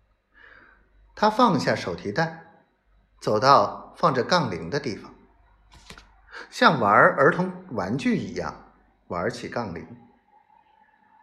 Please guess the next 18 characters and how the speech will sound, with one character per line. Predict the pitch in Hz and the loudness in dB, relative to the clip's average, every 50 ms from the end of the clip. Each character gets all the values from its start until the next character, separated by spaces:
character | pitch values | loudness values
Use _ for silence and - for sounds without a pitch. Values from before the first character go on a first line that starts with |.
| _ _ _ _ _ _ _ _ _ _ _ _ _ _ _ _ _ _ | _ _ _ _ _ _ _ _ _ _ _ _ _ _ _ _ _ _
我 | - 165 156 156 | 2 4 4 4
不 | 160 233 | 4 4
知 | 214 240 233 | 4 4 4
道 | 226 247 202 160 | 6 6 6 4
那 | 147 135 | 2 2
杠 | - 147 139 120 104 | 2 2 2 2 0
铃 | 101 104 | -2 -2
有 | 110 101 - | -2 -4 -4
多 | - 95 98 | -4 -4 -6
重， | 101 - 120 120 - - - - - _ _ _ _ _ _ _ _ _ _ _ _ _ _ _ _ _ - | -6 -6 -10 -12 -14 -18 -20 -20 -20 _ _ _ _ _ _ _ _ _ _ _ _ _ _ _ _ _ -2
对 | - 175 165 139 | 0 2 2 2
于 | 127 131 151 156 | 2 0 0 -2
举 | - - 117 98 | -2 -4 -6 -6
重 | 92 - 170 196 143 - - - - - - _ _ | -2 -2 -2 -2 -2 -4 -10 -14 -18 -20 -20 _ _
我 | - 98 95 | -8 -6 -6
是 | - - 110 | -6 -6 -4
外 | 101 120 113 90 | -2 -2 -2 -4
行。 | - - - - - | -6 -8 -12 -14 -14